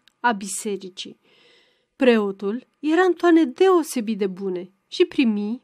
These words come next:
pe Titu cu o adevărată explozie de prietenie.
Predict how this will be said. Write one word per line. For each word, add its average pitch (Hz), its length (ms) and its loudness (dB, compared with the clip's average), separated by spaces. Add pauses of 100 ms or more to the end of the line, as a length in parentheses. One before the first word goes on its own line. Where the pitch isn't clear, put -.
(140)
pe 208 120 -6
Titu 233 420 -8
cu 247 200 -10
o 262 40 -2
adevărată 254 680 -4
explozie 233 720 -6
de 202 120 -8
prietenie. 202 840 -8